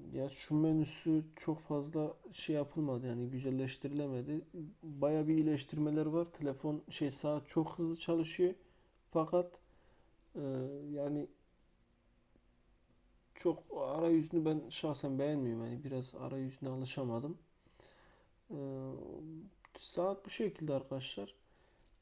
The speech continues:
E, dediğim gibi arkadaki sensörler, hem sensörler hem de kablosuz şarj yeri orası. Ee, arkada sensörleri bulunuyor.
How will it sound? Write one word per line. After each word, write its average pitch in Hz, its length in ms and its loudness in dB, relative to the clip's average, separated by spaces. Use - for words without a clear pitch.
E, 220 100 -6
dediğim 175 340 4
gibi 143 240 2
arkadaki 156 560 0
sensörler, 156 880 0
hem 151 220 0
sensörler 147 680 -2
hem 143 160 -6
de 135 60 -6
kablosuz 139 540 -4
şarj 139 340 -4
yeri 131 240 -2
orası. 139 600 -2
Ee, 180 40 -6
arkada 156 680 -2
sensörleri 143 720 -4
bulunuyor. 135 480 -2